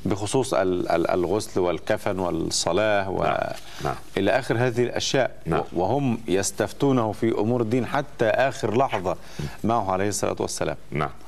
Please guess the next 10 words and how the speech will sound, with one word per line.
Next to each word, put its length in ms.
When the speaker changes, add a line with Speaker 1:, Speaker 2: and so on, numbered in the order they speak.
Speaker 1:
فإذا 1000
أمكن 400
نستعرض 500
هذا 240
ال-، 640
الحوار 400
معنا. 220
Speaker 2:
طيب 100
يا 40
سيدي. 240